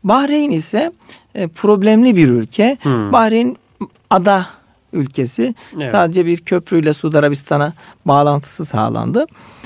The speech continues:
Speaker 1: E, nüfusunun ekserisi Şiilerden oluşuyor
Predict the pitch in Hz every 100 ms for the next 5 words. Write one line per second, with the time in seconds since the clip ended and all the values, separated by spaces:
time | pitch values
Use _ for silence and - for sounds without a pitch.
0 | - _ - 190 180 185 185 196 196 196
1 | 196 175 175 240 226 - 233 240 311 262
2 | _ _ _ _ - 170 - 226 220 202
3 | 247 - - 220 185 160 151 190 180 135
4 | 120 - 156 226